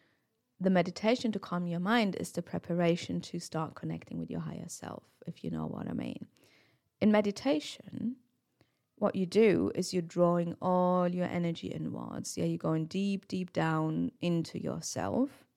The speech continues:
to find that peace and quiet from any outer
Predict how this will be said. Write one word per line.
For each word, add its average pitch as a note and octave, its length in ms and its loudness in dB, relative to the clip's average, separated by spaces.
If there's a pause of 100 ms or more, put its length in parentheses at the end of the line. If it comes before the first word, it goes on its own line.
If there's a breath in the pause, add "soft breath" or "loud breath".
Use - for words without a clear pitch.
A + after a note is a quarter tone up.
(1800 soft breath)
to F#3+ 100 -10
find E3+ 360 4
that E3 140 -2
peace F3 340 -4
and D#3+ 180 -4
quiet D#3+ 480 -4
from E3 300 -8
any D#3+ 360 -2
outer D3+ 600 -6